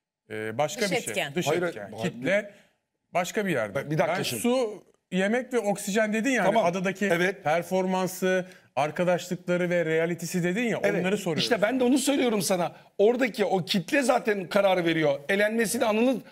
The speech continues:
Speaker 3: Anıl'ın niye elendi?
Speaker 1: Kitle başka bir şey.
Speaker 3: Onu
Speaker 1: Ben yanlış bir şey
Speaker 2: Ay,
Speaker 1: söylüyorum.
Speaker 3: Hayır, hayır.
Speaker 2: ben anladım.
Speaker 3: Ben senin dediğini anladım. Ben şunu söylemeye çalışıyorum. Hani
Speaker 1: Sen
Speaker 3: ki
Speaker 1: ön yargıyı gösteriyorsun şu an. Kitle var. Kitle var. Hayır.
Speaker 3: Evet.
Speaker 1: Ben size diyorum ki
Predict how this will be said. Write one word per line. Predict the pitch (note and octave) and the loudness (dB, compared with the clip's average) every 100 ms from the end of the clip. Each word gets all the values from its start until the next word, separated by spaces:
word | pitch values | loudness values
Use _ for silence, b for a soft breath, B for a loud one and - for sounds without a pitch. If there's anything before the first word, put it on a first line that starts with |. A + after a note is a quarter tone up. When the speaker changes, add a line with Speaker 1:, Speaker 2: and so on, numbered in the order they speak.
| B | B
Speaker 3:
Anıl'ın | F#3+ G#3 B3 A3+ G3+ | 0 0 0 0 2
niye | A3 E4+ | 2 4
elendi? | C#4+ G#3 A#3 B3 - _ _ _ - - | 2 0 -4 -4 -6 _ _ _ -20 -14
Speaker 1:
Kitle | - C3+ F3 C#3 | -10 -6 -4 -2
başka | C3+ - D#3+ | -4 -4 -6
bir | C3 | -6
şey. | - F#3+ | -2 0
Speaker 3:
Onu | A3+ | 2
Speaker 1:
Ben | D4 | 2
yanlış | D3+ F#3 | 0 -4
bir | - | -4
şey | G#3 | -2
Speaker 2:
Ay, | - | 0
Speaker 1:
söylüyorum. | G3+ | 2
Speaker 3:
Hayır, | G3 | 0
hayır. | G#3 | -4
Speaker 2:
ben | F#3+ | -6
anladım. | G#3 G#3+ B3 | -2 0 0
Speaker 3:
Ben | |
senin | A#3 A#3+ B3+ | 0 0 2
dediğini | B3+ C4+ | 2 2
anladım. | B3+ C4+ D#4 F#3 C#3 | 2 2 0 0 2
Ben | A#3 | 2
şunu | A#3 A3+ B3+ | 0 0 2
söylemeye | A3 G3 E3 | 2 2 0
çalışıyorum. | E3+ D3 G#3+ | 0 0 0
Hani | G#3 B - | 0 B -6
Speaker 1:
Sen | E3 | -2
Speaker 3:
ki | G#3 | 0
Speaker 1:
ön | F#3+ A3+ | 2 2
yargıyı | A3+ G#3 G3+ A3 | 2 2 0 0
gösteriyorsun | F#3 - C#3 A#2 A2 | -2 -2 -4 -4 -8
şu | - G#2+ | -8 -8
an. | F#2+ _ | -8 _
Kitle | - C3+ F3+ F3+ | -10 -2 0 2
var. | C3 - - - | 0 -4 -18 -10
Kitle | D3 - G3 | -10 0 2
var. | F3+ A2 A2+ | 2 -2 -2
Hayır. | C#3 A#3 | 2 2
Speaker 3:
Evet. | - B B _ | 2 B B _
Speaker 1:
Ben | F3+ A3+ | 0 0
size | A3+ | 0
diyorum | A#3+ A#3 | 2 2
ki | E3 | 0